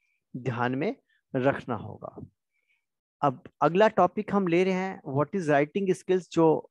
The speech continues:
लेटर राइटिंग में बहुत इंपॉर्टेंट रोल प्ले करेगी। कि राइटिंग स्किल्स का अर्थ क्या है, हिंदी में बोलते हैं लेखन कुशलता। अगर हम इसे समझे, लेखन कुशलता का अर्थ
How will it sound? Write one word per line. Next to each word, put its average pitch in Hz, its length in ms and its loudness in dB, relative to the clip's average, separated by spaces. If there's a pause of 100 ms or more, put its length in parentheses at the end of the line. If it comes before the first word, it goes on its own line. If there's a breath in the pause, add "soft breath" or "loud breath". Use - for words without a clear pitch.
लेटर 151 340 0
राइटिंग 151 420 -2
में 170 160 -4
बहुत 139 260 -2
इंपॉर्टेंट 143 560 -6
रोल 156 120 0
प्ले 147 220 -4
करेगी। 143 400 -2 (880)
कि 180 100 2
राइटिंग 175 480 2
स्किल्स 160 380 -2
का 185 100 -2
अर्थ - 340 -6
क्या 156 120 0
है, 165 80 -2
हिंदी 180 280 -2
में 180 160 -2
बोलते 135 300 0
हैं 185 60 -6
लेखन 151 360 -4
कुशलता। 117 560 -4 (2500 soft breath)
अगर 214 200 6
हम 240 280 2 (960)
इसे 202 480 0
समझे, 180 440 0
लेखन 180 320 0
कुशलता 175 460 -4
का 208 180 2
अर्थ 190 180 2